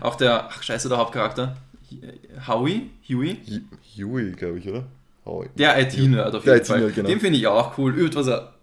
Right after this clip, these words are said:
Speaker 1: macht. <laughs> Also, <laughs> kann mich sehr in die Rolle hineinversetzen, würde ich genauso machen.
Speaker 2: Ja, und ich finde, dass die ganze Serie ist so eine schöne Antithese eben zu, zu Marvel.
Speaker 1: Ja.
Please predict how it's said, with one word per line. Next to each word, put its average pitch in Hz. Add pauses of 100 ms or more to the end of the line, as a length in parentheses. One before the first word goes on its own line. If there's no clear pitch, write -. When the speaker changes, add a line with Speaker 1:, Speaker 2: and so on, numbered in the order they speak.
(140)
Speaker 1:
macht. 120 (180)
<laughs> 175
Also, 180
<laughs> 185
kann 143
mich 135
sehr 139
in 135
die 135
Rolle 123
hineinversetzen, 113
würde 131
ich -
genauso 113
machen. 117 (300)
Speaker 2:
Ja, 135
und 233
ich 240
finde, 185 (120)
dass 165
die 160
ganze 139
Serie 104
ist -
so 143
eine 147
schöne -
Antithese 107
eben 98
zu, 113
zu 117
Marvel. 85 (920)
Speaker 1:
Ja. 113